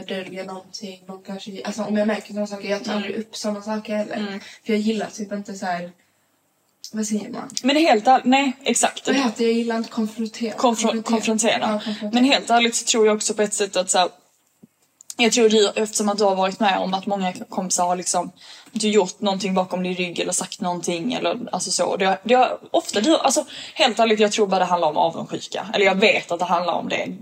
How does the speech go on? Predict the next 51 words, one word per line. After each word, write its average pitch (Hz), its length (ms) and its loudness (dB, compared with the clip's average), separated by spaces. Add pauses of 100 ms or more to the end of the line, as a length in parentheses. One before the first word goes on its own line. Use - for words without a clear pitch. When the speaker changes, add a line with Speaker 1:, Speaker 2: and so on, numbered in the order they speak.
Speaker 2:
Alltså, 190 280 0 (280)
så - 140 -2
det 208 80 4
har 208 280 6
hänt - 400 0
många 196 240 -2
gånger 185 320 -2
att - 100 -6
folk - 300 -2
har 160 100 -4
liksom 180 400 -6 (800)
varit, 190 580 -2 (120)
eller 208 160 2
gjort 202 340 0
saker 185 320 -4
bakom 180 240 -4
din 180 100 -6
rygg. 180 200 -4
Och 185 80 -4
sen, 190 120 0 (280)
och - 60 2
det 240 80 4
sjuka 254 340 2
är 208 60 6
att - 220 0 (500)
alla 233 320 4
dessa 214 220 2
personerna 185 520 0
har 185 380 2
ju 180 140 -6
på - 140 -6
ett - 220 -2
eller 190 120 2
annat 185 200 0
sätt - 180 -4
kommit 180 260 -4
tillbaka. 214 380 2
Speaker 1:
Alltså, 233 240 4
alla - 240 0
är 196 40 -4
skri-, - 280 -6
alltså, 403 260 4
Speaker 2:
Alla! 320 260 4 (220)
Speaker 1:
jag - 160 2
Speaker 2:
Alla 233 100 4
Speaker 1:
måste 240 160 4
Speaker 2:
som 294 100 2
någon 294 160 8
Speaker 1:
säga 214 260 4
det. 226 180 -4
Speaker 2:
Ja. 302 260 4